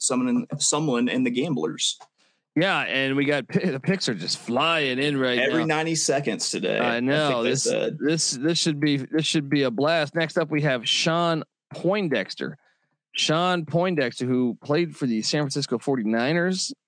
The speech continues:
Speaker 2: Uh, I'm seeing here, six five, two thirteen from Arizona. Look, the Wildcats, I know they haven't had a, uh,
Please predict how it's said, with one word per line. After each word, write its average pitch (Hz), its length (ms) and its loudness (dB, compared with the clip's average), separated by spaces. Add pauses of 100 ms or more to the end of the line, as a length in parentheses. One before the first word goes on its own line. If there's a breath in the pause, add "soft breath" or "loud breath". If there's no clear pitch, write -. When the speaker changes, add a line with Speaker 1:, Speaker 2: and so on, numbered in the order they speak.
Speaker 2:
Uh, 165 60 0
I'm 175 340 2
seeing 180 300 0
here, 170 140 2
six - 320 -4
five, 165 380 0
two 196 180 0
thirteen 175 680 0
from 139 280 0 (120)
Arizona. 143 920 2 (720 soft breath)
Look, 131 200 2
the 113 100 0
Wildcats, 160 720 0
I 135 140 2
know 151 160 2
they 151 120 2
haven't 143 320 0
had 139 280 2
a, 131 260 2
uh, 120 400 2